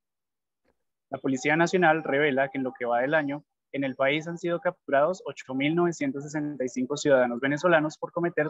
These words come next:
diferentes delitos, siendo el hurto de celulares en el transporte público el delito más común.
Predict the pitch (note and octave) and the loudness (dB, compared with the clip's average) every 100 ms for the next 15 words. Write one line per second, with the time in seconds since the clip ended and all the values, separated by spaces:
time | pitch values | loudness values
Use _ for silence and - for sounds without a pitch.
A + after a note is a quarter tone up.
0 | C#3 - A#2+ A2+ A#2 C3+ C#3 - _ - | -4 -4 -4 -4 -2 0 2 0 _ -20
1 | - _ _ _ _ _ _ _ - D3+ | -20 _ _ _ _ _ _ _ 0 4
2 | D#3 E3 D#3 E3 E3 E3+ E3+ D3+ D#3 C#3 | 6 4 4 4 4 4 6 6 4 -2
3 | C3 B2 A#2+ B2 B2 B2+ D#3 E3 E3 F3 | -4 -4 -6 -6 -8 -2 2 2 4 4
4 | D#3 B2+ B2+ C#3 F3 D#3+ B2+ - A#2 A2 | 4 2 2 0 0 0 0 0 -8 -10